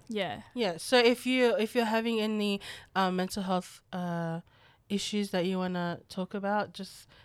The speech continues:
Speaker 2: yeah, speak to your local G P and they should be able to, um,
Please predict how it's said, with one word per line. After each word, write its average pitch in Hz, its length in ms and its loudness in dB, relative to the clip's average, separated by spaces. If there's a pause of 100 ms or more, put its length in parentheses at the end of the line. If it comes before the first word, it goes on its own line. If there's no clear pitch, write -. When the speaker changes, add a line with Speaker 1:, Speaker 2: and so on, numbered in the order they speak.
(160)
Speaker 2:
yeah, 196 260 0
speak - 340 -4
to - 120 0
your 220 300 6
local 196 380 2
G 190 220 -2
P 190 240 2
and 185 100 0
they 185 100 0
should 180 260 -4
be 175 140 2
able 180 280 0
to, 170 460 -4 (640)
um, 165 460 -2